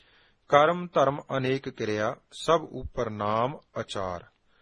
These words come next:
ਤਥਾ ਪੁੰਨ ਦਾਨ ਨਾ ਤੁਲ ਕਿਰਿਆ, ਹਰ ਸਰਬ ਪਾਪਾਂ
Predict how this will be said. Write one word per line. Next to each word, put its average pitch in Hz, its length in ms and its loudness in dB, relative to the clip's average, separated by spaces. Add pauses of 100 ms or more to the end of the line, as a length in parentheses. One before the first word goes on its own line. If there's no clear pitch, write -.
(280)
ਤਥਾ 135 280 0
ਪੁੰਨ 143 580 -4
ਦਾਨ 123 640 0
ਨਾ 131 140 0
ਤੁਲ 151 280 -6
ਕਿਰਿਆ, 117 460 -4
ਹਰ 110 220 -10
ਸਰਬ 151 380 2
ਪਾਪਾਂ 113 520 -4